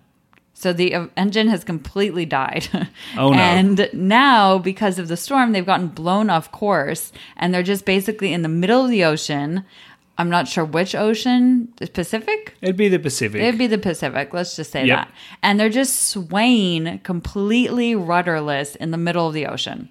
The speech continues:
Speaker 2: This is not, so they're, they're not gonna end up, uh, floating out to sea for a hundred and fifty days and ending up in the Marshall Islands like the story of that guy from El Salvador, are they?
Speaker 1: I feel like they could have, that could have happened. And then to make matters worse,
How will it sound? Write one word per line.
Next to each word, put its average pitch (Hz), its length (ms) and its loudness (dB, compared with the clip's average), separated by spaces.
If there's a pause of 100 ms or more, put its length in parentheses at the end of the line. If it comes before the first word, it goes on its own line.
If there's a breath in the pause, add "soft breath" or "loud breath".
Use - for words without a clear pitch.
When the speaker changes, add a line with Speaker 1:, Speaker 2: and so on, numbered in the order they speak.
(120)
Speaker 2:
This 170 160 0
is 220 100 2
not, 202 280 0
so 143 160 2
they're, 160 180 2
they're 156 300 -2
not 165 140 0
gonna 170 180 -2
end 147 260 -2
up, 131 180 0
uh, 120 440 0 (180)
floating 131 480 2
out 120 160 -2
to 120 80 -10
sea 131 240 0
for 120 120 -6
a 113 40 -4
hundred 120 240 -2
and 117 100 -6
fifty 123 280 -6
days 113 260 -2
and 123 100 -2
ending 135 220 2
up 127 140 0
in 131 40 0
the 131 60 0
Marshall 120 380 0
Islands 123 360 0
like 117 200 -4
the 139 80 -2
story 131 320 0
of 120 80 -2
that 113 120 -2
guy 113 160 -2
from 127 160 -4
El 117 120 -2
Salvador, 135 560 0
are 113 100 -4
they? 147 220 0
Speaker 1:
I 185 120 -2
feel 226 220 0
like 262 160 0
they 208 140 -2
could 226 320 0
have, 196 260 -2
that 160 180 -2
could 208 140 -4
have 240 120 -2
happened. 151 540 -4 (420 loud breath)
And 214 140 -2
then 220 320 -2 (100)
to 226 100 -2
make 247 280 0
matters 247 360 2
worse, 170 640 -2